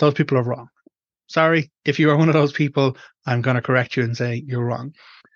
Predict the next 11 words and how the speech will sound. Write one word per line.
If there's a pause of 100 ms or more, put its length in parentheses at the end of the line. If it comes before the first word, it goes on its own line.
(160)
Um, (100)
Irl-,
like, (160)
Cernunnos
as
a
deity
is
actually
a (140)
Gaulish